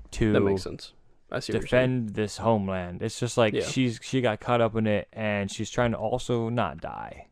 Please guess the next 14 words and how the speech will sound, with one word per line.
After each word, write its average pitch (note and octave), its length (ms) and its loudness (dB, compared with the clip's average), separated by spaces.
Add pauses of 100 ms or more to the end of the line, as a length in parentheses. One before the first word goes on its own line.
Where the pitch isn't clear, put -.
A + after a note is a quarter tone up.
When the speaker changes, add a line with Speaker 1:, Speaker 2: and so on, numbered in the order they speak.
(140)
Speaker 2:
That - 80 -2
makes A#2+ 180 -6
sense. - 260 -10 (2000)
I'll B2 80 6
take B2 240 2
your A2+ 100 -2
word A2+ 160 2
for A#2+ 180 2
it. - 80 -8 (140)
Speaker 1:
Thank G#2 220 -4
you. - 120 -16 (1200)
Speaker 2:
You're - 120 -6
fine. - 220 -10 (840)
Um, B2 680 6